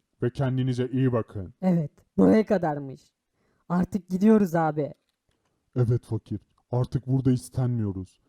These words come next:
Speaker 3: Kimse bizi istemiyor.
Speaker 2: Olsun zengin, hiç önemli değil. Biz elimizden geleni yaptık. Ve yaptığımız şeyden de hiç pişman değiliz.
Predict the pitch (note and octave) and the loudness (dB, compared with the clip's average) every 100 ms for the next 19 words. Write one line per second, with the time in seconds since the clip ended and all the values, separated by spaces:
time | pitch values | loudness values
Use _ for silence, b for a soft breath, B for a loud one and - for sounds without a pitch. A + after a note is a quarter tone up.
0 | _ _ - E3 F3 D3 C3+ C#3+ B2 - | _ _ 0 2 2 2 2 -2 -2 -2
1 | C#3+ C3 G#2 F#2 _ _ _ _ _ _ | 0 0 -2 -4 _ _ _ _ _ _
2 | F#3 G#3 G3 G3+ E3+ D#3 D3+ C#3+ C3 _ | 4 4 4 0 0 -2 -2 -8 -12 _
3 | _ _ _ F#3 - A3 G#3+ G3 F#3+ F3+ | _ _ _ -4 2 4 4 2 0 0
4 | D#3+ C3+ - _ _ _ E3+ F3 G3 G3+ | -2 -4 -12 _ _ _ 0 2 4 4
5 | G3 F3 G#3 G3+ F#3 F3+ E3+ D#3 - D3 | 4 2 2 2 0 0 0 -2 -6 -8
6 | - _ _ _ _ _ D#3+ F#3 F3+ - | -8 _ _ _ _ _ 0 2 0 -8
7 | - F#3+ F#3 G#3+ G#3+ A3 - G#3 G3 G#3+ | 0 0 2 2 4 2 2 2 2 2
8 | G#3+ A#3 - G#3 - G3 G3 F#3 F#3 D#3+ | 2 0 -2 -8 -2 0 2 2 0 -2
9 | B2 | -6